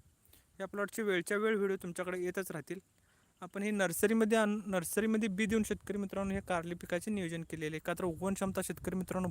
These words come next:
भयंकर कारली पिकामध्ये दमवते. बी श-, अ, टणक असते आणि उगवायला शेतकरी मित्रांनो बी लेट घेते. लेट घेतल्यानंतर काय होतं शेतकरी मित्रांनो साठ टक्केच उगवण क्षमता येते आणि आपल्या प्लॉटमध्ये एकसारखेपणा येत नाही. त्यामुळे शेतकरी मित्रांनो ज्या शेतकऱ्यांना कारली लागवड करायची आहे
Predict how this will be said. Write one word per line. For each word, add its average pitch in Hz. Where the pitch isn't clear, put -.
भयंकर 180
कारली 196
पिकामध्ये 190
दमवते. 165
बी 208
श-, -
अ, 175
टणक 202
असते 202
आणि 214
उगवायला 190
शेतकरी 190
मित्रांनो 196
बी 185
लेट 180
घेते. 160
लेट 202
घेतल्यानंतर 208
काय 196
होतं 196
शेतकरी 180
मित्रांनो 190
साठ 196
टक्केच 226
उगवण 190
क्षमता 175
येते 156
आणि 180
आपल्या 185
प्लॉटमध्ये 196
एकसारखेपणा 190
येत 156
नाही. 147
त्यामुळे 180
शेतकरी -
मित्रांनो 185
ज्या 180
शेतकऱ्यांना 196
कारली 175
लागवड 165
करायची 143
आहे 131